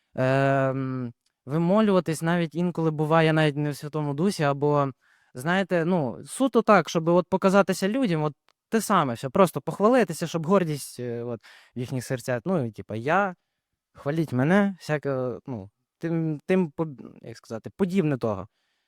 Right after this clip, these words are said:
Ну, і далі пишуть: «По правді кажу вам, вони мають вже свою нагороду». Це та сама гордість.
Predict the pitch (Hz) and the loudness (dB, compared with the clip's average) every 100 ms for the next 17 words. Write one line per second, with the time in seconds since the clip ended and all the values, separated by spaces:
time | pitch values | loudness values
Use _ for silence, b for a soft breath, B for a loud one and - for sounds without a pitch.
0 | _ 233 247 180 180 175 160 131 131 120 | _ 0 2 4 4 4 2 -2 -4 -4
1 | 147 185 190 170 175 165 151 196 240 214 | 0 2 2 2 0 0 2 2 4 2
2 | 175 - 117 151 196 170 156 185 196 151 | -4 -10 -6 0 2 2 2 2 0 -2
3 | 147 151 139 143 147 131 127 120 104 98 | -6 -8 -6 -4 -4 -4 -6 -6 -6 -10
4 | - _ _ _ _ 143 147 151 156 147 | -18 _ _ _ _ -6 -4 -2 -2 -2
5 | 120 110 92 101 - | -4 -6 -8 -12 -18